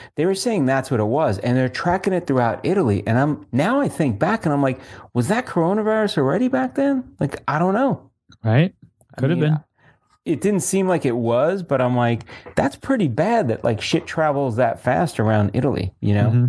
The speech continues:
Speaker 2: Yeah.
Speaker 1: So, I don't know. All it takes is one person go, "Achoo." <laughs>
Speaker 2: In a crowded spot. Yeah, right.
Speaker 1: Freaking, then, then there's ten people spreading it out, you know?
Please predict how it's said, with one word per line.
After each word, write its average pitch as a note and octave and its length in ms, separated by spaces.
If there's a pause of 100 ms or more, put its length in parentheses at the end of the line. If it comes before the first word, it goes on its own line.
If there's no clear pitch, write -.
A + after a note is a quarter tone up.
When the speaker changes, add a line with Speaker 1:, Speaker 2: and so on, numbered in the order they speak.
(380)
Speaker 2:
Yeah. B2 140
Speaker 1:
So, G2 360 (600)
I F#2+ 60
don't G2+ 100
know. G#2+ 320
All B2 140
it A2+ 60
takes C#3 220
is A2+ 80
one A#2 220
person B2 380
go, G#2 200 (420)
"Achoo." - 720 (240)
<laughs> - 720
Speaker 2:
In C3+ 120
a C3+ 120
crowded D3+ 400
spot. E3 420
Yeah, C#3+ 300
right. C#3+ 240 (320)
Speaker 1:
Freaking, G2+ 460
then, A2+ 260
then B2 140
there's B2 160
ten A#2+ 240
people B2 260
spreading A#2 440
it C3 60
out, D#3 380
you G#2+ 100
know? G#2+ 220